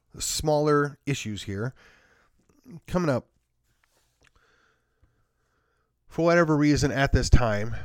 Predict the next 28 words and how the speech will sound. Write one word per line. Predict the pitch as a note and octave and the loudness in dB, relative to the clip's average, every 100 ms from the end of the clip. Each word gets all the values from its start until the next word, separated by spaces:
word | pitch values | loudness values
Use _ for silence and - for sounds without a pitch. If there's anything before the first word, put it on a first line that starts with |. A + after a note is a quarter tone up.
| - | -12
the | - C3 B2 A2+ G#2 - | -12 -8 -6 -4 -6 -10
charter | - D#3 E3 D#3+ D#3+ D#3 | -4 2 2 2 2 0
amendment | C#3 C3+ C#3 A2+ G2+ - - | -4 -2 -2 -2 -4 -6 -6
is | - A2+ | -6 -6
not | B2 B2 B2+ A#2+ - - | -2 -2 -2 -4 -8 -6
currently | - D#3 C#3 D3 | -2 -2 -2 -2
listed | B2+ A#2+ - A#2+ A2 | 0 0 -2 -4 -6
as | G2+ | -6
going | G#2+ G#2+ | -6 -4
to | G#2 | -4
be | G#2 | -4
on | F#2 G2 | -6 -8
the | F2+ | -8
ballot. | F2+ - - - - - - _ _ - _ _ _ | -8 -10 -12 -12 -12 -16 -20 _ _ -20 _ _ _
I'm | - A#2+ | -8 -4
going | B2 C#3 | -2 0
to | - | 0
assume | A2 - - E3+ D#3 D#3+ D3+ _ _ _ _ _ _ | 0 -2 2 2 2 0 -10 _ _ _ _ _ _
that, | B2 A#2 A#2+ A2+ - | -8 -4 -2 -4 -6
uh, | A#2 G#2 F#2+ | -4 -4 -8
it | - A#2+ | -10 -8
wasn't, | G#2+ A#2+ A#2+ G#2+ - - - _ - | -6 -6 -8 -6 -8 -8 -20 _ -12
uh, | G#2 | -10
set | G2 - A#2+ | -8 -4 -4
up | A2+ | -4
to | - | -6
make | A2 G#2+ G#2+ - - | -6 -6 -8 -10 -12
the | B2 G#2+ G2+ F#2 | -12 -10 -10 -12